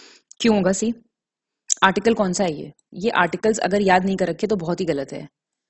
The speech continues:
तीन सौ सत्रह है आर्टिकल हटाने के लिए, मैंने आपसे बताया था। अभी आप जब पॉ-, पॉलिटिकल लिस्टिंग वीडियो देखेंगे तो उसमें मैंने आपको ये वाले आर्टिकल सारे कराए हैं,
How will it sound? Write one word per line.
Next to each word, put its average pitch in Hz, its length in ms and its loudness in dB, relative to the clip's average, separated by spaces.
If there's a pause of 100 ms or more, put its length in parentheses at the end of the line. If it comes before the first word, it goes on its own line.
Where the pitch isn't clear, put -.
(380)
तीन 185 160 0
सौ 220 100 -2
सत्रह 180 320 0
है 165 100 -2
आर्टिकल - 360 -10 (1800)
हटाने 170 420 2
के 160 140 -4
लिए, - 260 -14 (600)
मैंने 180 160 -2
आपसे 175 200 -4
बताया 170 240 2
था। 196 140 2 (680)
अभी 170 160 2
आप 185 100 6
जब 196 180 0
पॉ-, 165 360 -2
पॉलिटिकल 185 380 2
लिस्टिंग 202 260 0
वीडियो 190 180 2
देखेंगे 190 300 0
तो 214 100 2
उसमें 208 200 0
मैंने 190 160 0
आपको 185 200 -2
ये 196 80 4
वाले 170 200 2
आर्टिकल 170 280 0
सारे 170 220 -2
कराए 135 280 -2
हैं, - 160 -12